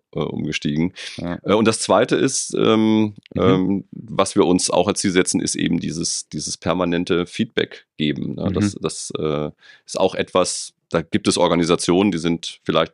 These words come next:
Speaker 1: deutlich besser aufgestellt und haben wirklich eine sehr gute Feedback-Kultur. Und es gibt
Speaker 2: Mhm.
Speaker 1: Unternehmen, die da noch, noch Verbesserungspotenzial haben, aber das ist
Speaker 2: Mhm.
Speaker 1: natürlich eine enorme Kraft. Also, äh, wenn man, wenn man nach einer Situation einfach sofort zu dem Kollegen geht,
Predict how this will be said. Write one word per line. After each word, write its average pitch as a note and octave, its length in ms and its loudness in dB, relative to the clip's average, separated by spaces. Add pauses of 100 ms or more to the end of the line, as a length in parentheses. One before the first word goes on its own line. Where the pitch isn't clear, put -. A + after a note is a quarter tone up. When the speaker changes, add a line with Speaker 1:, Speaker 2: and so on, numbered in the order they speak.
Speaker 1:
deutlich E2+ 260 -2
besser F#2 220 2
aufgestellt F#2 500 0
und E2+ 80 -2
haben E2 140 -2
wirklich F2+ 220 -4
eine E2 100 2
sehr E2+ 140 2
gute G2+ 180 -4
Feedback-Kultur. G#2+ 800 -2 (580)
Und E2 300 0
es - 80 -6
gibt - 160 -4
Speaker 2:
Mhm. - 40 -2
Speaker 1:
Unternehmen, E2+ 400 2
die E2+ 100 0
da E2 120 -2
noch, E2 320 -6
noch - 360 -6 (200)
Verbesserungspotenzial E2+ 920 0
haben, E2+ 140 0
aber D#2 120 -2
das - 100 -6
ist E2+ 100 -6
Speaker 2:
Mhm. F#2 60 0
Speaker 1:
natürlich F2 260 -2
eine E2+ 80 0
enorme D#2+ 280 -2
Kraft. - 420 -4 (140)
Also, D2 320 -6 (640)
äh, D#2 240 -2
wenn D2 100 0
man, D2+ 220 0
wenn D#2 100 2
man D#2 120 4
nach D#2+ 140 2
einer D#2+ 240 2
Situation D#2+ 640 0
einfach - 300 -4
sofort - 560 -2
zu - 80 -8
dem D#2+ 140 -4
Kollegen E2+ 400 0
geht, F2 400 -2